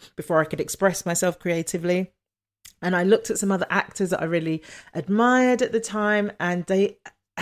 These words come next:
eh, coincidentally, they had all done stand-ups. I was like, "Oh my God, no, I'm not doing that." Um, but then, you know, just as time went on and I was still, like, getting the odd audition here and there, but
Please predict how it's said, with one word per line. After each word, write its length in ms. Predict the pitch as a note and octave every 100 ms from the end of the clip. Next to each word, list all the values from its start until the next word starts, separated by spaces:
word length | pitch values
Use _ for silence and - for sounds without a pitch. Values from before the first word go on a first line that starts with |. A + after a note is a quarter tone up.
| -
eh, 120 | A#3 - - -
coincidentally, 840 | A#3 B3 C4 A3+ G#3+ A3 F#3+ E3
they 160 | E3 E3
had 120 | E3+
all 220 | F#3 F#3
done 300 | E3 E3+ D#3+
stand-ups. 680 | D#3 F#3+ F#3 G3+ F#3+ - -
I 40 |
was 100 | D#3+
like, 140 | D#3+ D3
"Oh 180 | - A#3+
my 140 | C#3 -
God, 320 | A#3 G#3 G3 - - - - -
no, 260 | A#3+ B3+
I'm 100 | G3+
not 140 | A3+ A3
doing 200 | G3 F#3
that." 260 | F3 - - - - - - _
Um, 460 | F#3 F#3 F#3 F#3 F3
but 240 | G3 E3
then, 560 | E3 F#3 F3+ G3 A3 A3+
you 80 | A3+
know, 160 | F3+
just 200 | E3 F3
as 80 | E3+
time 280 | - G3+ F#3+
went 160 | F3+ -
on 260 | G3 F#3+
and 120 | E3
I 100 | E3
was 140 | E3 D#3+
still, 600 | - G3 F#3+ F#3 F3 E3
like, 240 | E3+ -
getting 220 | G3+ F#3
the 80 | F3+ -
odd 220 | G3 F#3+
audition 360 | F#3+ F#3 E3 D#3
here 180 | E3+
and 160 | E3 E3+
there, 200 | F#3 D3+
but 360 | D3+ D#3+ -